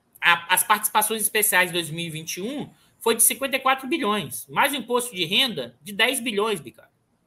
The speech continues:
né? E com mais outros impostos, chega esse total, como eu trouxe pra vocês, de quê? De setenta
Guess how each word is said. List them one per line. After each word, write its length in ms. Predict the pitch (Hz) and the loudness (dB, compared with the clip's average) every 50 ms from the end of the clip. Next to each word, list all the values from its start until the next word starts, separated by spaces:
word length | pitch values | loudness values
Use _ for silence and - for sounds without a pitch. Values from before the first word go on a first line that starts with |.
| _ _ _ _ | _ _ _ _
né? 180 | 131 175 226 - - _ _ - | -6 -6 -6 -6 -8 _ _ -16
E 60 | 254 | -8
com 100 | - 359 | -6 -2
mais 240 | 320 302 254 202 170 | 0 2 2 2 2
outros 240 | 190 185 185 - 226 | -2 -2 -2 -4 -6
impostos, 500 | 269 - - 233 226 247 240 247 - - | -6 -4 -2 2 2 2 2 0 -2 0
chega 240 | - 262 262 254 254 | 2 2 2 2 2
esse 160 | 247 - - | -2 -2 -2
total, 360 | 240 214 - - 190 190 185 | -2 -4 2 4 2 2 2
como 160 | - 196 190 | 0 -4 -4
eu 120 | 190 180 185 _ _ _ _ | -4 -4 -6 _ _ _ _
trouxe 240 | - 180 170 170 170 | -8 -6 -6 -6 -4
pra 140 | - 180 180 | -4 -6 -4
vocês, 440 | 196 202 190 - 214 220 240 247 220 | -2 -2 -2 0 2 2 2 0 -2
de 120 | 214 202 | -6 -8
quê? 380 | - - 190 208 233 226 - _ _ _ _ _ _ _ _ _ _ _ _ | -2 2 2 2 2 0 -6 _ _ _ _ _ _ _ _ _ _ _ _
De 340 | 139 151 220 247 - - _ | -6 -4 -4 -4 -4 -8 _
setenta 960 | - - - - 240 240 226 233 - - 220 226 254 269 277 - - 269 269 | -2 0 0 0 0 -2 -2 -4 -8 -8 -6 -4 -4 -4 -4 -4 -4 -4 -4